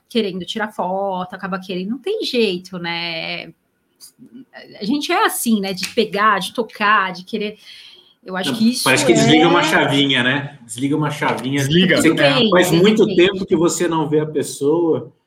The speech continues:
Speaker 1: E não
Speaker 2: É,
Speaker 1: tá, né?
Speaker 2: isso é
Speaker 1: A gente sabe que
Speaker 2: complicado,
Speaker 1: não
Speaker 2: é.
Speaker 1: tá, né? Então, é, precisa, é complicado. Não é tão simples a, a resol-, resolver essa equação, não. É bem complicado.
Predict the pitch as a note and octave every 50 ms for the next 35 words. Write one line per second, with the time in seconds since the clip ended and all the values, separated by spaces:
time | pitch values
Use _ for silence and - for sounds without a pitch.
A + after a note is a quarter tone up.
0 | _ _ _ _ _ _ _ _ _ _ _ - F3+ F3+ A3+ D#4+ - - F#4+ G#4
1 | G4 B3+ A3 G3+ G3 - - - - G#3+ F#3 F#3 - C3+ C3 G#3+ G#3+ A3 A3 A3
2 | G#3+ G#3 G#3 G3 F#3+ F#3 - - F#3+ E3 D#3 C#3+ - _ _ - F#3 F#3 F#3+ F#3+
3 | G3+ A#3 B3+ B3 A#3 A3+ - A3+ A3 C4 C#4 - F4+ D4+ C#4 - _ _ - -
4 | - - - - - - - - - - _ - - - - - - F#3+ F3+ F#3
5 | F#3+ F#3+ G3+ G#3 - - - G#3 F#3+ E3 G#3+ - - - A#4 A4 A3+ F3+ F3+ F3
6 | E3+ - - - _ _ _ _ _ _ _ _ _ _ - - - E3+ - G#3
7 | A#3 A3+ - - C#4+ C#4 D4 C#4 C#4 D4+ C4 C#4 C#4 C4+ C4 A#3 C#4 C4 C4 C4+
8 | A#3+ B3 B3+ - A3+ A3+ _ _ - A3+ G#3 F#3+ A3+ A#3+ A3 A3+ G3 G#3+ A3 A3
9 | - A3+ A#3 - A3 A3+ A3+ - - A3+ G#3 G#3 G#3+ G#3+ F3+ - - - - F#3
10 | F3+ - F#3+ E3+ - - - - A#3 A3+ A#3 - - - - D#3+ D#3+ E3